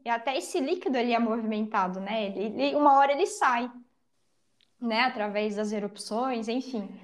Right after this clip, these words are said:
E, e o, a importância da gente tá movimentando esse nosso líquido interno, né? As nossas emoções,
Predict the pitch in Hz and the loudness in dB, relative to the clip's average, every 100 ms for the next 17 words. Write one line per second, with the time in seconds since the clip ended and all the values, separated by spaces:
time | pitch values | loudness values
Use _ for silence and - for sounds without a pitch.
0 | - - _ _ _ _ - 254 262 262 | -20 -20 _ _ _ _ -2 2 4 4
1 | 254 240 254 - 277 277 - 285 285 320 | 2 -2 -4 2 2 4 4 4 6 4
2 | 311 330 330 311 311 320 - 311 311 320 | 2 -4 -2 -2 -2 -6 -4 0 0 0
3 | - - 262 302 302 311 311 311 294 277 | -8 -10 0 0 2 -4 -6 0 0 0
4 | 254 - 247 240 - 240 233 - 226 226 | -4 -6 -6 -6 -6 -8 -8 -8 -8 0
5 | 240 240 240 240 240 240 - - _ - | 4 6 6 2 0 -2 -8 -20 _ -8
6 | 220 240 247 220 - 220 220 226 220 220 | -4 0 0 -2 -4 -2 0 0 0 -2
7 | 220 226 214 220 - 247 247 247 254 - | 0 0 -2 0 4 6 6 2 -4 -6
8 | - | -12